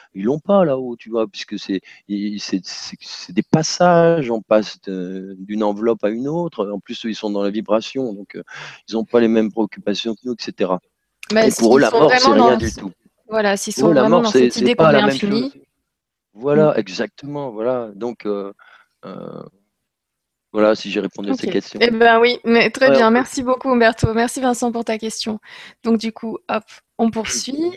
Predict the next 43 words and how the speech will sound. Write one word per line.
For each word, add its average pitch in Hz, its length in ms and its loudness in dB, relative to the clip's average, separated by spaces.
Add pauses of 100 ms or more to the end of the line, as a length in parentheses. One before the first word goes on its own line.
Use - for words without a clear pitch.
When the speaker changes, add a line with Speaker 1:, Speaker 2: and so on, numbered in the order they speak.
Speaker 2:
avec... 254 380 0
Euh... 226 480 2 (260)
Tu 254 120 -4
veux 294 60 4
que 285 60 2
j'avance, 311 440 4
euh, 320 100 6
d'une 285 220 0
image 294 260 0
ou 330 60 -4
pas ? 226 180 0
Speaker 1:
Oui, 165 320 -2
t'avances, 123 480 0
oui, 123 120 2
oui, 143 200 4
oui, 123 160 2
oui, 151 220 2
bien 107 160 -2
sûr. 143 280 0 (220)
Alors, 110 340 4 (220)
après 147 300 0
cette 143 240 -4
image, 170 480 0 (240)
c'était - 380 2
simplement 190 500 0
pour - 180 -6
faire, 160 220 2
euh, 113 180 2 (140)
tu - 100 -10
vois, 185 120 6
pour 127 120 -8
rendre 151 220 0
un 135 80 0
petit 170 260 -12
hommage 139 380 -2
quand 110 100 -8
même 139 280 -2 (360)
à - 100 -4
tous 160 200 -12
ces - 240 -2
Speaker 2:
Oui. 208 80 0
Speaker 1:
gens, 123 560 -4
euh, 92 100 -12